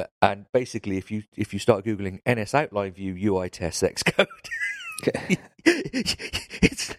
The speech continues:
Speaker 1: it's like, which planet are you on, person? <laughs> Yeah, you, you maybe get two entries of, you know, of Google trying to give you some random information 'cause it hates to ever return a blank screen, but
Speaker 2: Well,
Speaker 1: it really
Speaker 2: yeah.
Speaker 1: has been struggling.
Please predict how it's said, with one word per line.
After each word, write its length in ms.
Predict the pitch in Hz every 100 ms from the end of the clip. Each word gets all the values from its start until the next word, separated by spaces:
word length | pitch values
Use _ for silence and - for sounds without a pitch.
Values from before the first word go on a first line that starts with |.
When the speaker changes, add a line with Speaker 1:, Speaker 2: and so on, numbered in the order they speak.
| -
Speaker 1:
it's 240 | - -
like, 260 | 175 170 -
which 240 | 180 -
planet 380 | - 143 170 156
are 40 | 127
you 220 | 120 117
on, 140 | 110 104
person? 540 | - 117 117 - 127 185 135 302
<laughs> 300 | - 117 -
Yeah, 160 | - 156 - -
you, 140 | 175 180 -
you 100 | 170
maybe 200 | 180 160
get 200 | 156 131
two 200 | - 151
entries 320 | 143 143 120
of, 240 | 120 117 -
you 160 | - 117
know, 80 | 120 - 160
of 180 | - 127
Google 320 | - 131 117
trying 600 | 113 - 143 139 139 135 131
to 220 | 131 117 - -
give 200 | - 139
you 120 | 127 120
some 280 | - 151
random 340 | 127 127 123 123
information 460 | 117 120 117 113
'cause 100 | 107
it 140 | 113 -
hates 260 | 151 117
to 120 | - 113
ever 120 | 107
return 360 | 107 - 120 101
a 40 |
blank 300 | 110 113 107
screen, 320 | - 123 110
but 140 | 98 147
Speaker 2:
Well, 140 | 147
Speaker 1:
it 40 |
really 100 | 127
Speaker 2:
yeah. 120 | 143 127
Speaker 1:
has 160 | 110
been 160 | - 101
struggling. 600 | - 135 127 107 107